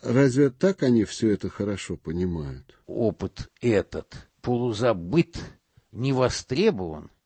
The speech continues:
Speaker 2: Ну вот, на сегодняшней даже конференции весьма высокого уровня, с блестящими докладами, возможен был такой странный случай, как советолог, человек, который вообще зубы проел на этом деле, он вообще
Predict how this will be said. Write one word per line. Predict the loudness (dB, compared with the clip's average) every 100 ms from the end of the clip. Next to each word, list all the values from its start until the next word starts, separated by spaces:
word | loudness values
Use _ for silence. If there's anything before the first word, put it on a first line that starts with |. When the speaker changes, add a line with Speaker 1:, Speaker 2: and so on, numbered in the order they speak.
| _ 0
Speaker 2:
Ну | 2 2
вот, | 2 0 -4 -14 -8
на | -4 -4
сегодняшней | 0 2 2 0 -2 -4
даже | 0 0 0
конференции | -4 -8 -6 -4 -4 -4 -8 -10 -10
весьма | -10 -10 -2 2
высокого | 2 2 0 -2 -8
уровня, | -10 -12 -16 -20
с | -18
блестящими | -14 -10 -2 0 2 0 -4
докладами, | -2 -2 -2 -6 -6 -10 -16 -20 _ _ _
возможен | 0 0 2 0 0 -2
был | 0 -2
такой | -2 -2 0 -2
странный | -6 -4 0 0 0 -4
случай, | -6 -6 -6 -6 -10 -14 -20 _
как | -12 -10
советолог, | -6 -2 -2 -2 -2 -2 -2 -6 -12 -20 -20 _ _
человек, | -6 0 2 2 0 -2
который | -4 2 2 4
вообще | 2 0 0 -2 -2 _ -18
зубы | -12 -6 -2 -2 0
проел | 0 4 4 4
на | 0
этом | -6 -8
деле, | -6 -6 -6 _ _ -6
он | -4
вообще | 0 -2 0 -4